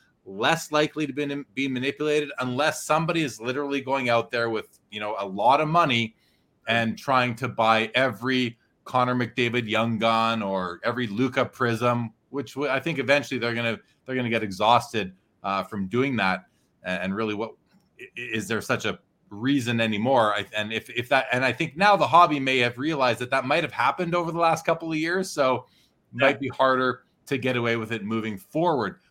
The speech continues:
Speaker 1: With all that said, and as you've alluded to, when it comes to rarer cards that don't trade as much, how important are the comps in your mind as far as being indicative, indicative of the fair market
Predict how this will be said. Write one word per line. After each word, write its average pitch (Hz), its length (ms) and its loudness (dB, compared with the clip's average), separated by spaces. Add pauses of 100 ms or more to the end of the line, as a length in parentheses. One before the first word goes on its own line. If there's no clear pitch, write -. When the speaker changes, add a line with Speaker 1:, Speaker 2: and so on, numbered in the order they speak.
(120)
Speaker 1:
With 127 140 -6
all 160 180 2
that 147 260 2
said, 147 440 0 (260)
and 113 120 -4
as 101 140 -6
you've 151 160 0
alluded 135 420 0
to, 123 140 -2
when 117 100 -4
it 110 80 -10
comes 143 240 -4
to 123 120 -6
rarer 127 640 -2
cards 131 560 2
that 101 140 -10
don't 120 300 -4
trade 185 420 -2
as 139 180 -2
much, 101 520 -4 (540)
how 185 480 6
important 156 840 -4 (800)
are 156 220 4
the 185 120 -4
comps 113 760 -2
in 113 160 -2
your 131 200 -2
mind 131 460 0
as 123 240 -6
far 135 260 -2
as 120 140 -6
being 123 240 -6
indicative, 151 720 -6
indicative 160 720 -4
of 123 300 2
the 113 80 -8
fair 135 340 -4
market 131 400 -4